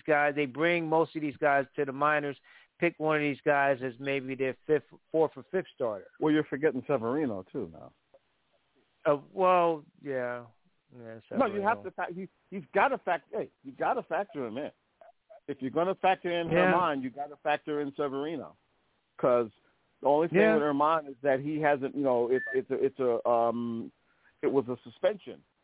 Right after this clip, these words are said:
Speaker 2: uh, that kept him from going. And, you know, with Severino, of course, it's been, um, injuries. But, yeah, I think,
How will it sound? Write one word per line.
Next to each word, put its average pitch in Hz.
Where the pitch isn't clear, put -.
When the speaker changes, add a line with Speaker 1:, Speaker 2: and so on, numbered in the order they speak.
Speaker 2:
uh, 117
that 113
kept -
him 160
from 117
going. 113
And, 123
you 147
know, 127
with 120
Severino, 156
of 120
course, 127
it's 120
been, 123
um, 117
injuries. 131
But, 233
yeah, 285
I 175
think, 214